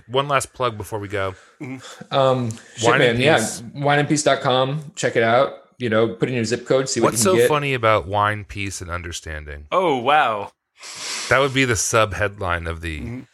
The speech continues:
Speaker 1: the episode if I could do it.
Speaker 3: Well, you can do that. Fuck it, man. You, you, uh, you
Speaker 1: I'm in
Speaker 3: type those
Speaker 1: control.
Speaker 3: in.
Speaker 1: <laughs> Yeah.
Speaker 3: I don't type those in.
Speaker 2: <laughs> But I really appreciate you guys. You know, I love this pod.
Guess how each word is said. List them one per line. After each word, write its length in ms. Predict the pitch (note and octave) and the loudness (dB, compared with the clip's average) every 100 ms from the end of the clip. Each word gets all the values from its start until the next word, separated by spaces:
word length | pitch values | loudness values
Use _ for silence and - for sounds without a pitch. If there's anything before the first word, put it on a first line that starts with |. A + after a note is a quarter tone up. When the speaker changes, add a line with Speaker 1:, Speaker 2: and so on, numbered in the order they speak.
| _ _ - | _ _ -10
Speaker 1:
the 100 | D#2 | -8
episode 460 | D#2 D2 - D2 | -6 -8 -8 -10
if 120 | D#2 D2 | -10 -12
I 80 | C#2+ | -14
could 180 | D#2+ | -16
do 160 | D#2+ D2 | -16 -16
it. 160 | B1 _ _ _ _ _ | -18 _ _ _ _ _
Speaker 3:
Well, 120 | - | -12
you 120 | E3+ G#3 | -8 -4
can 120 | D4+ | 0
do 140 | F#3+ | 2
that. 240 | E3 A3 - | 2 2 0
Fuck 160 | A3+ | 0
it, 80 | F#3+ | 2
man. 200 | C#3 D#3+ | 2 0
You, 60 | D3+ | -4
you, 380 | E3+ D#3+ F#3+ - | -6 -6 -6 -4
uh, 140 | B2+ - | -6 -6
you 180 | E3+ F3 | -8 -4
Speaker 1:
I'm 120 | G2+ B2+ | 0 2
in 20 | G#3+ | 2
Speaker 3:
type 160 | B2 | 2
those 180 | D3 B2 | 0 2
Speaker 1:
control. 140 | F3 G#2 F#2+ | 2 0 -4
Speaker 3:
in. 80 | - | -8
Speaker 1:
<laughs> 100 | A2+ | 0
Yeah. 80 | A2+ | 0
Speaker 3:
I 40 | |
don't 180 | E3+ F3 | 0 -2
type 240 | - G#2+ - | 0 0 2
those 200 | G#2+ G#2 | 0 0
in. 220 | G#2 D3 - | -2 -2 -4
Speaker 2:
<laughs> 580 | - - - _ - C#3+ A#2 - _ - - - - - | -8 -8 -14 _ -12 -10 -12 -16 _ -20 -20 -20 -20 0
But 140 | D#3+ D#3 | 2 4
I 40 | |
really 220 | E3+ G#3 | 4 4
appreciate 320 | G#3+ F#3 E3+ B2+ | 2 2 0 2
you 120 | C#3+ | 4
guys. 420 | D3+ C3 A#2+ - - | 4 4 2 -4 -6
You 80 | C3 | -4
know, 240 | G#2 G2+ - - | -2 -4 -6 -2
I 120 | A#2+ | 0
love 240 | A#2+ B2 | 2 2
this 140 | B2+ - | 0 -4
pod. 360 | F#2 F#2 G2+ | -4 -4 -8